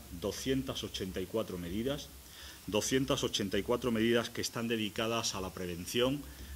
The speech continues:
a la detención de malos tratos, a la sensibilización, a la atención personalizada, a la coordinación y también a la asistencia a los grupos más vulnerables que precisamente padecen lo que significa,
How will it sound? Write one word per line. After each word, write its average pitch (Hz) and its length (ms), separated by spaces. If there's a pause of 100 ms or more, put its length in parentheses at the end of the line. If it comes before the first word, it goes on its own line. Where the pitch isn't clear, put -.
a 98 80
la 95 100
detención 98 540
de 123 80
malos 107 320
tratos, 113 580 (120)
a 98 100
la 95 280
sensibilización, 117 1300 (400)
a 95 80
la 98 100
atención 107 500
personalizada, 110 960 (300)
a 98 120
la 98 180
coordinación 101 800 (160)
y 101 100
también 113 520 (380)
a 98 80
la 98 100
asistencia 120 640
a - 20
los 98 160
grupos 110 600
más 110 360 (160)
vulnerables 101 720
que - 160
precisamente 110 720
padecen 98 580 (320)
lo 92 120
que 95 80
significa, 101 720